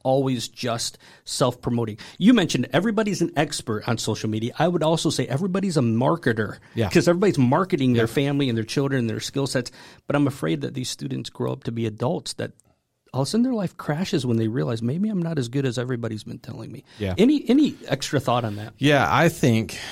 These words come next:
Speaker 2: you talk about just what's my observation on that. Um, and I, I can talk about from a student ministry world, so many ways we could go with this. I can talk about from my own personal life too. Like,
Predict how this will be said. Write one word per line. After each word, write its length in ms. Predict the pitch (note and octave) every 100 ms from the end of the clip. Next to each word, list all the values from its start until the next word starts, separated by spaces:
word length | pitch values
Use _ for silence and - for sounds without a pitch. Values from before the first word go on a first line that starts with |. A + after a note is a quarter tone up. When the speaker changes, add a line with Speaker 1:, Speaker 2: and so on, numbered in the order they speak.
| -
Speaker 2:
you 140 | C#3
talk 220 | A#2+ C#3
about 240 | A#2+ A2+ G#2
just 200 | G#2+ -
what's 200 | A#2 -
my 140 | G2+
observation 720 | G2+ G2 - G2 G#2 G#2+ G2+
on 180 | F#2+ F#2+
that. 460 | F#2 F#2+ G2+ - - -
Um, 520 | - A2+ G#2+ G#2+ G#2 G2+ - _ _ -
and 140 | A#2
I, 240 | A2+ E2 A#2
I 100 | B2
can 160 | B2 A2
talk 220 | B2 A2+
about 340 | G#2+ G2+ G2
from 140 | - A2
a 40 |
student 320 | G#2 - A2+ A2
ministry 320 | A#2 G#2+ A2+
world, 260 | G#2 G2+
so 340 | G2 - D3+ C#3
many 140 | B2+
ways 220 | A2+ G#2
we 80 | G2+
could 120 | F#2+
go 140 | G2+ G2+
with 120 | G2
this. 220 | G2+ G2
I 40 | A2
can 80 |
talk 100 | G#2+
about 180 | B2 A2
from 120 | -
my 100 | G#2
own 160 | A2+ B2
personal 400 | B2 D#3 - A2+
life 180 | G#2 -
too. 460 | - B2 A2+ G#2 G2
Like, 380 | A2+ A2 -